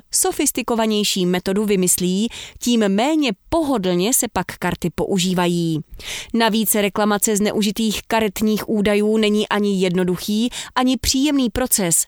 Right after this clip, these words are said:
a nevždy končí úspěchem a vrácením peněz v plné výši. V případě platby pomocí Apple Pay nedostává obchodník informace o platební kartě, ale pouze jednorázový platební token.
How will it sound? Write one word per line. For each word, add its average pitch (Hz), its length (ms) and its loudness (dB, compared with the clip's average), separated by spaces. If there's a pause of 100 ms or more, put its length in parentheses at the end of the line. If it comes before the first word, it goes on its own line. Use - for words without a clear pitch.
(140)
a 190 120 2
nevždy 269 340 2
končí 294 400 -2
úspěchem 277 540 0 (100)
a 190 80 0
vrácením 196 680 0
peněz 196 340 0
v - 140 -12
plné 175 300 0
výši. 180 500 0 (640)
V - 100 -12
případě 330 460 0 (100)
platby 190 440 0
pomocí 254 560 -2
Apple 190 320 -2
Pay 214 300 0 (240)
nedostává 294 680 0
obchodník 233 560 -2
informace 220 680 -2
o 208 80 -2
platební 208 480 -2
kartě, 233 380 -2 (100)
ale 196 200 0 (120)
pouze 190 480 0 (260)
jednorázový 214 1000 0
platební 175 540 0
token. 175 600 0